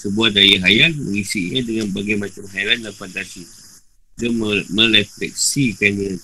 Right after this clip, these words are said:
ke indera para penonton. Kekuatan jiwa ni yang mampu memberi kesan sehingga para penonton melihat seakan-akan ada sesuatu yang nyata. Padahal sebenarnya sesuatu tersebut tak ada. Peringkat ini capai dengan latihan dan dengan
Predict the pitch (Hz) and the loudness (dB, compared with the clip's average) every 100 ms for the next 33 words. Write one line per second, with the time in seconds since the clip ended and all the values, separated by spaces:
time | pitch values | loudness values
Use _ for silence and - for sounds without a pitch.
0 | - 98 85 98 98 98 98 - - - | -6 -4 -2 -2 -2 -4 -8 -16 -20 -20
1 | - - - 98 104 101 101 95 92 82 | -20 -20 -6 -2 -2 -2 -4 -4 -4 -6
2 | - - - 101 104 113 107 - 107 101 | -10 -20 -14 -10 -8 -4 0 2 2 0
3 | 101 101 120 170 - - - - - - | 0 0 0 -2 -6 -20 -20 -20 -20 -20
4 | - 98 101 104 135 127 101 92 98 - | -6 -2 0 -2 0 0 0 0 0 2
5 | 143 170 - 110 104 107 104 98 104 104 | 2 0 -2 -4 -2 0 0 0 -2 -2
6 | 104 156 139 110 110 131 117 - - - | 0 2 2 0 0 2 2 -2 -18 -14
7 | 90 92 98 127 120 110 101 120 107 101 | -4 0 2 0 0 -4 -4 0 2 2
8 | 101 - 85 - - - - - - - | 0 -2 -8 -10 -20 -20 -20 -20 -20 -18
9 | - 107 - 104 104 123 - 101 113 110 | -2 -2 0 -2 0 0 0 0 -2 -6
10 | - 110 135 80 - 180 185 180 - - | -4 -4 -6 -6 -2 0 0 -4 -10 -20
11 | - - - - - - - - - 107 | -20 -20 -20 -20 -14 -14 -14 -6 2 2
12 | 110 117 160 147 131 - 156 139 131 127 | 2 0 0 0 0 0 -2 0 0 0
13 | 127 135 101 82 98 110 110 113 | 0 0 0 0 0 0 0 0